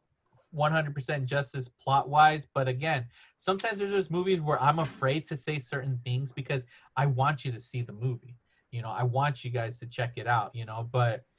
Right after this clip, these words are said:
it's, it's, you know, this is like a version of a review, because when you review something that's not spoiler, you don't give it all away.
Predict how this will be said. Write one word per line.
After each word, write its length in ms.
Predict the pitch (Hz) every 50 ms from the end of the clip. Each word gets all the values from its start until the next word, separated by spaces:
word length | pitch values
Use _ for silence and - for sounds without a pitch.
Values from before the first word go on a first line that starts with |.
| _ _ _ _ _ -
it's, 200 | 127 123 - -
it's, 240 | - 180 - - 185 190
you 140 | 196 185 233
know, 180 | 262 294 302 294 -
this 200 | 262 254 - 311
is 160 | 285 254 247
like 160 | 233 202 -
a 80 | 160 147
version 380 | 139 170 185 190 185 202 190
of 120 | 180 165 156
a 60 | 156
review, 540 | 147 143 135 127 123 131 160 165 139 120 120 - - - _ _
because 240 | 156 127 190 180 147
when 140 | 160 165 156
you 140 | 170 196 240
review 320 | 240 190 156 180 214 202
something 360 | 196 - 233 233 - 233 220
that's 240 | 196 165 139 123 -
not 220 | 151 160 165 160 -
spoiler, 600 | - - - 143 151 170 180 185 196 190 196 - _ _ _ _ -
you 100 | 160 220
don't 180 | 294 330 285
give 140 | 262 269 254
it 60 | 240
all 200 | 226 208 190 170
away. 360 | 147 143 196 226 151 117 -